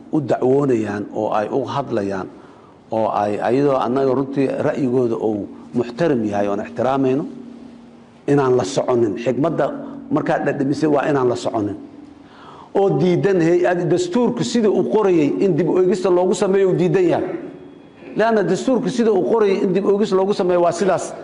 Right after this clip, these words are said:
socoto waay. Dib u eegista la sameeyo farsamada intay ka qalloocan tahay iyo xaggay ka qalloocan tahay iyo waa dood furan waay, la ogol yahay waay.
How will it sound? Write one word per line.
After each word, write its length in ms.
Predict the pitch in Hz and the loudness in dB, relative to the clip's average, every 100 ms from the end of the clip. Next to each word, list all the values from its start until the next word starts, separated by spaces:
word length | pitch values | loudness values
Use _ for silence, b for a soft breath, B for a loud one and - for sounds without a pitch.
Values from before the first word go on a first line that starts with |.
| - | -14
socoto 440 | - 170 - 208 | -4 -2 -2 0
waay. 240 | 185 123 92 - - - - - - - - - - - - B B B B B - - - | 2 2 -2 -8 -14 -18 -20 -20 -20 -20 -20 -20 -20 -20 -20 B B B B B -20 -12 -2
Dib 140 | 190 | 2
u 80 | 208 | 4
eegista 300 | 226 240 226 | 2 2 2
la 80 | 196 | 2
sameeyo 300 | 196 180 180 | 2 2 2
farsamada 380 | 175 196 214 214 | 0 0 0 0
intay 200 | 202 196 | 0 -2
ka 100 | 185 | 0
qalloocan 400 | 185 170 196 185 | 2 2 0 0
tahay 180 | 175 160 | 0 2
iyo 80 | - | 0
xaggay 200 | 185 175 | 0 0
ka 120 | 180 | 0
qalloocan 400 | 175 165 151 175 | 0 2 0 -2
tahay 180 | 175 156 | -2 0
iyo 100 | 160 | 0
waa 300 | 175 240 220 | 2 2 2
dood 340 | 165 220 226 - | 0 0 -2 -4
furan 300 | 180 208 180 | -2 2 2
waay, 140 | 123 | 2
la 140 | 139 160 | 2 2
ogol 240 | 151 180 | 2 2
yahay 180 | 170 156 | 4 4
waay. 160 | 120 | 0